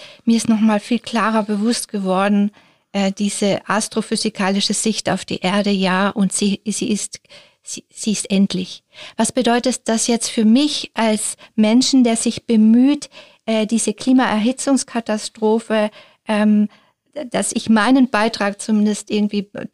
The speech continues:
äh, da beitrage, um das nicht zu, äh, dass ich so lebe, dass ich, äh, dass ich den, den Nachhaltigkeitsanforderungen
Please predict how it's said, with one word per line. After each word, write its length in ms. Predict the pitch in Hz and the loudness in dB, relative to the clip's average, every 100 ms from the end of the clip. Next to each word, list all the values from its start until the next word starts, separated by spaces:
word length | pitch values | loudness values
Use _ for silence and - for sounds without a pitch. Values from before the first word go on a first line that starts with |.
| - - - | -18 -10 -4
äh, 140 | 202 | -2
da 140 | 202 | -2
beitrage, 840 | 202 202 214 226 214 208 202 202 202 - - - | -4 -2 -2 -2 -2 -2 0 -2 -2 -6 -16 -2
um 280 | 233 226 214 | 4 4 4
das 220 | 208 240 | 2 0
nicht 220 | 226 - | 0 0
zu, 320 | - 220 208 - _ _ - | -2 0 0 -4 _ _ -6
äh, 200 | 214 196 - | -4 -4 -4
dass 160 | 214 | -2
ich 100 | 233 | 0
so 140 | - 254 | 2 2
lebe, 420 | 226 233 233 220 | 4 2 2 2
dass 240 | 208 208 - | 0 -2 -4
ich, 300 | 202 - - | -6 -6 -2
äh, 280 | 202 202 - - | 0 0 -4 -8
dass 220 | - 208 - | -6 -6 -4
ich 340 | 220 - - - | -6 -6 -8 -4
den, 240 | 196 196 | -2 0
den 160 | 214 214 | 2 4
Nachhaltigkeitsanforderungen 2000 | 214 247 262 226 214 185 - 190 160 - - - _ - 196 - 175 185 190 196 | 4 0 0 0 -2 -6 -6 -4 -4 -4 -6 -8 _ -2 -2 0 -4 -2 -2 -2